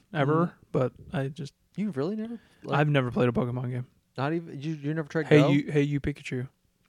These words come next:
Speaker 2: That was
Speaker 1: I
Speaker 2: it?
Speaker 1: did try Go for, like, thirty minutes.
Speaker 2: Okay.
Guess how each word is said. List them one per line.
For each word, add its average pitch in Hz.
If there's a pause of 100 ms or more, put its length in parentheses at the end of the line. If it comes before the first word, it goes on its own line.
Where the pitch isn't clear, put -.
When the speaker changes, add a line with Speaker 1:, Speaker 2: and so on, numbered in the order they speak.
Speaker 2:
That 113
was 156
Speaker 1:
I -
Speaker 2:
it? 170
Speaker 1:
did 175
try 151
Go 131
for, 127
like, 120
thirty 123
minutes. 120 (140)
Speaker 2:
Okay. 110